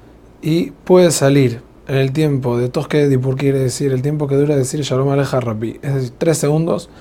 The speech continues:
salir y bendecir, puede bendecir, sino que no lo haga. Si pasa más de ese tiempo, ya la verajá no está ligada y conectada al trueno o al relámpago y ya se perdió.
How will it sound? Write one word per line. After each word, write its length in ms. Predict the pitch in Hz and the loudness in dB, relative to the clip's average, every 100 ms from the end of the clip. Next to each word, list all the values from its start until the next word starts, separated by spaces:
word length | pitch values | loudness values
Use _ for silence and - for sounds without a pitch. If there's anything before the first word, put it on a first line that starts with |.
| - - - - - - - | -20 -20 -20 -20 -20 -20 -16
salir 480 | - 147 147 135 - | -2 2 4 2 2
y 100 | 143 | 2
bendecir, 540 | 131 131 123 170 190 - - - | 4 2 2 2 2 -2 -18 -4
puede 220 | 147 135 | 2 2
bendecir, 340 | 127 123 135 | 2 0 0
sino 280 | 139 139 147 | -2 0 0
que 100 | 135 | 2
no 120 | 127 | 4
lo 120 | 123 120 | 4 4
haga. 320 | 110 113 - - - - - | 2 -2 -10 -16 -20 -20 -20
Si 200 | - 139 | -8 -4
pasa 260 | 147 170 165 | 0 2 4
más 140 | 165 | 4
de 40 | 156 | 2
ese 140 | 151 | 2
tiempo, 460 | 160 151 131 151 214 - - - - | 0 0 0 -2 -6 -14 -20 -20 -8
ya 140 | 170 156 | 0 4
la 100 | 143 | 4
verajá 580 | 135 139 139 151 151 165 | 4 4 4 4 4 0
no 220 | 147 156 | 0 0
está 460 | 139 - 185 - - - - - - - | 0 0 2 2 -2 -16 -20 -20 -18 -2
ligada 760 | 151 151 151 156 147 151 180 - - - - | 2 4 6 6 6 6 2 -2 -20 -20 -12
y 100 | 147 | -6
conectada 680 | - 147 135 - 147 139 143 | -2 0 0 -2 0 2 2
al 240 | 131 127 | 0 -2
trueno 400 | 131 135 135 139 | 0 0 2 2
o 120 | 139 | 2
al 120 | 127 123 | 0 2
relámpago 580 | 131 135 135 143 160 | 2 2 2 2 2
y 140 | 156 131 | 2 0
ya 220 | 131 139 - - | 0 0 -8 -14
se 220 | - 131 | -6 -4
perdió. 600 | 127 127 123 123 123 | 0 0 2 4 4